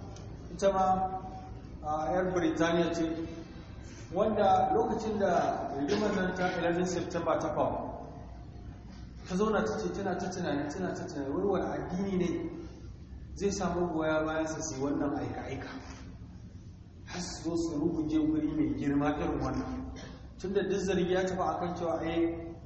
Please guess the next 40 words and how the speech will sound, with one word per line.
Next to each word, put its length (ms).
musulmi 400
ne 100
suka 200
aikata 280
wannan. 240
Ta 80
zauna 300
tana 180
ta 160
tunani, 320
shi 200
ne 80
ta 160
zo 180
ta 80
sa 180
aka 180
kawo 140
mata 240
kwafi 240
na 100
Alƙur'ani 520
da 60
wasu 220
littattafai 460
na 80
Musulunci, 520
da 80
kanta 260
ta 120
zauna 260
tana, 260
tana 240
zarce-zarce, 760
tana 240
ta 80
bincike-bincike, 1300
tana 240
ta 140
abubuwa, 360